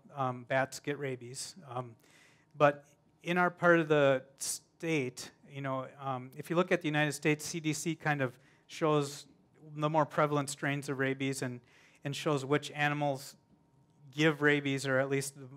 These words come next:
the interactions there. So raccoons are pretty high, um, and bats are pretty high in our state.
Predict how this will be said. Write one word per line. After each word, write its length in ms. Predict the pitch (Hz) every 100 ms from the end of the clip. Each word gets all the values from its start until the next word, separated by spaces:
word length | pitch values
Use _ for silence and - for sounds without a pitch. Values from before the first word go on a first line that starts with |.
| 135
the 80 | 143
interactions 600 | 139 131 135 - 147 139
there. 220 | 139 135
So 300 | 135 143 135 - - _
raccoons 580 | 151 151 156 175 170 170
are 80 | 175
pretty 300 | 175 185 175
high, 460 | 156 175 180 190 185 _ _ _ _ 147
um, 160 | 135 139
and 120 | 143
bats 360 | 143 147 151 -
are 100 | 143
pretty 300 | - 143 131
high 220 | 139 135
in 120 | 139
our 120 | 131
state. 520 | 123 - 143 131 135